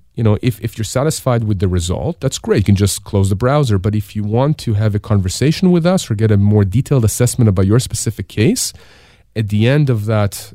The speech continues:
uh, calculator, you know, when you go to the end and you get the result, you can press submit, and then we get that, uh, that submission. I get it actually directly, and then you and I can have a discussion as to your specific case,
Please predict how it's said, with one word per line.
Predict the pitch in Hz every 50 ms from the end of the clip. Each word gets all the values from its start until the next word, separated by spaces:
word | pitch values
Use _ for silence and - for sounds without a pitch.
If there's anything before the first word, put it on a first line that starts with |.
| - -
uh, | 95 92 92 90 - 53 - - _ -
calculator, | - 180 214 - - 160 107 92 87 95 113
you | 131 117 101
know, | 98
when | 95 95 95
you | 95 95
go | 92 110 113
to | - - 113
the | 107 107 117
end | 123 131 131
and | 110 98 92
you | 90
get | 85 104 104 101 -
the | 107
result, | 101 117 117 135 185 190 175 175 165 - - - - -
you | 131 127
can | - - 123
press | - - - 123 120 113 - - - -
submit, | - - - 120 104 110 147 170 147 127 - - - - - - - _ _ _ _ _ _
and | - 117 123 113
then | 117 113 113 113 117 117 - - - - - - -
we | 123 120 127 139
get | 123 127 123 117 107 -
that, | - 110 107 101 - - -
uh, | 110 104 101 98 98 -
that | 104 107 -
submission. | - - 98 104 135 143 - - - 98 95
I | 98 110
get | 127 127 117 104
it | 95 92 -
actually | - - - - 104 101
directly, | 95 101 95 104 135 151 - - 113 101 98 101 101 - - - - -
and | 110 113 113
then | 117 113 113 110 - -
you | 107 113 117 117
and | 113 110
I | 110 113
can | - 110 101
have | 98 107 101 92
a | 95
discussion | 95 92 - - - 131 123 120 - - 107 101
as | 98 - -
to | - - 101
your | 98 98 104 107 107
specific | - - - 101 - 107 - - -
case, | - - 165 170 170 156 - -